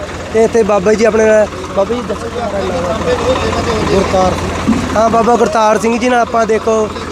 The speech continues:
Speaker 1: ਇੰਟਰਵਿਊ ਕਰੀਏ ਜੀ। ਬਹੁਤ ਹੀ ਵਧੀਆ ਬਾਬਾ ਜੀ ਨਾਲ ਮਿਲ ਕੇ ਜਾਣਕਾਰੀ ਹਾਸਲ ਹੋਈ ਹੈ ਇਸ ਸਥਾਨ ਦੀ।
Speaker 2: ਛਬੀਲ ਵੀ ਅਕੈਡਮੀ ਵੱਲੋਂ ਲਾਈ ਗਈ ਆ।
Speaker 1: ਹਾਂਜੀ।
Speaker 2: ਰਸ ਦੀ ਜਿਹੜੀ ਛਬੀਲ ਅਕੈਡਮੀ ਵੱਲੋਂ ਲਾਈ ਗਈ।
Speaker 1: ਅੱਛਾ ਜੀ।
Speaker 2: ਸੰਤ ਈਸ਼ਰ ਸਿੰਘ ਗੁਰਮੁਖ ਅਕੈਡਮੀ
Speaker 1: ਅੱਛਾ ਜੀ।
Speaker 2: ਚਾਪੜ ਦਾ।
Speaker 1: ਆਹ ਜਿਹੜੀ ਅਕੈਡਮੀ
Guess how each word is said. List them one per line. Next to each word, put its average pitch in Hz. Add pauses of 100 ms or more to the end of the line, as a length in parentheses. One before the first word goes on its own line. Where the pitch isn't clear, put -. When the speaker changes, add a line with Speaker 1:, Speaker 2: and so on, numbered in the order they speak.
Speaker 1:
ਇੰਟਰਵਿਊ 233
ਕਰੀਏ 220
ਜੀ। 226
ਬਹੁਤ 214
ਹੀ 233
ਵਧੀਆ 220 (420)
ਬਾਬਾ 196
ਜੀ 214
ਨਾਲ 220 (120)
ਮਿਲ 208
ਕੇ 214 (400)
ਜਾਣਕਾਰੀ 214
ਹਾਸਲ 202
ਹੋਈ 190
ਹੈ 185
ਇਸ 180
ਸਥਾਨ 196
ਦੀ। 156 (420)
Speaker 2:
ਛਬੀਲ 202
ਵੀ 233
ਅਕੈਡਮੀ 208
ਵੱਲੋਂ 208
ਲਾਈ 180
ਗਈ 170
ਆ। 175
Speaker 1:
ਹਾਂਜੀ। 320
Speaker 2:
ਰਸ 180
ਦੀ 170
ਜਿਹੜੀ 202
ਛਬੀਲ 185
ਅਕੈਡਮੀ 190
ਵੱਲੋਂ 190
ਲਾਈ 170
ਗਈ। 156 (140)
Speaker 1:
ਅੱਛਾ 247
ਜੀ। 202
Speaker 2:
ਸੰਤ 196
ਈਸ਼ਰ 196
ਸਿੰਘ 220
ਗੁਰਮੁਖ 180
ਅਕੈਡਮੀ 214
Speaker 1:
ਅੱਛਾ 226
ਜੀ। 196
Speaker 2:
ਚਾਪੜ 170
ਦਾ। 190
Speaker 1:
ਆਹ 254
ਜਿਹੜੀ 269
ਅਕੈਡਮੀ 240